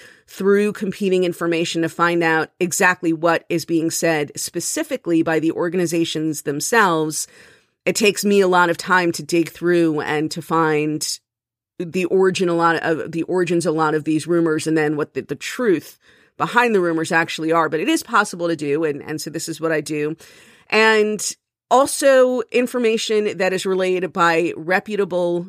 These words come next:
news sources. And, uh, when I say reputable news sources, I don't mean, like, you know, Fox versus C N N. Um, for the record,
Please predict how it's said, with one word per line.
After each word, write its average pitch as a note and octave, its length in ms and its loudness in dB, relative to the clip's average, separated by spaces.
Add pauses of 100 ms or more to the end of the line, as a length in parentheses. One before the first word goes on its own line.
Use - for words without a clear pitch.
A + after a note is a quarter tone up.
news E3 380 -2
sources. C3 600 -8
And, A3+ 300 2 (240)
uh, - 80 0 (140)
when C4+ 160 0
I D4+ 80 2
say F4 180 -2
reputable B3 460 0
news G3 180 -2
sources, F#3 560 -4
I G#3+ 80 2
don't A3 160 0
mean, G3 300 -2
like, F3+ 240 -4 (500)
you G#3+ 120 2
know, E3+ 340 2
Fox A3 500 0
versus F3 480 -4
C G#3 240 0
N F#3+ 120 0
N. E3 420 -2 (120)
Um, E3+ 460 -4 (420)
for - 380 0
the G#3+ 100 2
record, G3 640 0